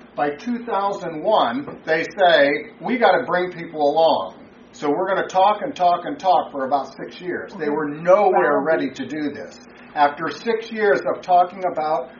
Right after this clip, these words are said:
Speaker 1: well, you know, um, when it says that, uh, Sodom and Gomorrah, they got rained on with fire, you know, it's not the homosexuality, it was the violence that was the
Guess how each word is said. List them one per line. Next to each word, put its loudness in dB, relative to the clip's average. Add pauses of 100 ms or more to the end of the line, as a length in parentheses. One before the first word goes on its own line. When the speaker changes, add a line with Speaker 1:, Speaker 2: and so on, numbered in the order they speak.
(500)
Speaker 1:
well, 6
you 8
know, 8 (180)
um, 6
when 6
it 6 (200)
says 6 (160)
that, 2 (160)
uh, 4 (120)
Sodom 0
and -6
Gomorrah, 4
they 0
got 4
rained 2
on 4
with -4
fire, -2 (260)
you -4
know, 2
it's 0
not 2
the 4
homosexuality, -2 (160)
it -4
was -2
the 4
violence 2 (380)
that -4
was 4
the 2